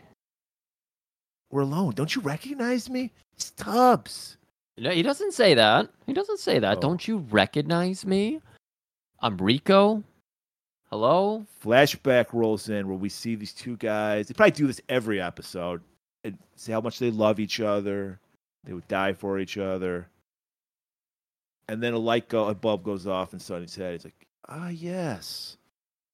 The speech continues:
Speaker 1: you're Tubbs."
Speaker 2: We cut down to the base where the guards are hanging out outside the light tower, and then we hear gunshots.
Speaker 1: Boom.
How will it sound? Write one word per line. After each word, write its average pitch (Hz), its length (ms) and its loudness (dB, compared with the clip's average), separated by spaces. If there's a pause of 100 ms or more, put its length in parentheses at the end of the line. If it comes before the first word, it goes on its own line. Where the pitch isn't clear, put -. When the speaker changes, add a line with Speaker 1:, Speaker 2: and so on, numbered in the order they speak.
(120)
Speaker 1:
you're 117 220 -4
Tubbs." 143 840 -6 (240)
Speaker 2:
We 117 200 0
cut - 340 0 (120)
down 123 300 6
to - 100 -6
the 107 100 2
base 113 580 6
where 107 140 6
the 104 100 2
guards 104 440 8
are 104 80 6
hanging 104 300 2
out 98 200 4
outside 98 540 4
the 101 80 2
light 98 260 4
tower, 120 560 4 (260)
and 98 120 -8
then 95 140 0
we 104 120 0
hear 117 160 2
gunshots. - 840 -6 (500)
Speaker 1:
Boom. 165 600 0